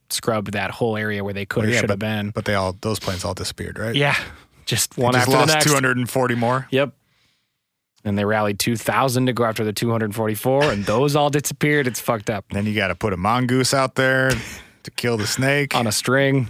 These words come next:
Speaker 2: You gotta get a jaguar to kill the mongoose.
Speaker 1: Seriously.
Speaker 2: It's no bueno.
Speaker 1: Um, so,
Speaker 2: So
Speaker 1: yeah, there, there are th-, a few theories about that. Um, obviously, the most,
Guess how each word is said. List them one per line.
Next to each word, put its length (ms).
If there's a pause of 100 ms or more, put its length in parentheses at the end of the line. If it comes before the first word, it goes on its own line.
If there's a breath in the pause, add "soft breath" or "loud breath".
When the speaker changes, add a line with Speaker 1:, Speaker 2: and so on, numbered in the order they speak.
(280)
Speaker 2:
You 140
gotta 200
get 140
a 60
jaguar 540
to 80
kill 220
the 60
mongoose. 760 (300)
Speaker 1:
Seriously. 520 (840)
Speaker 2:
It's 180
no 100
bueno. 380 (680 loud breath)
Speaker 1:
Um, 480 (1000)
so, 100
Speaker 2:
So 60
Speaker 1:
yeah, 200
there, 280
there 180
are 400
th-, 240
a 100
few 280
theories 440
about 340
that. 300 (160)
Um, 720
obviously, 380
the 100
most, 800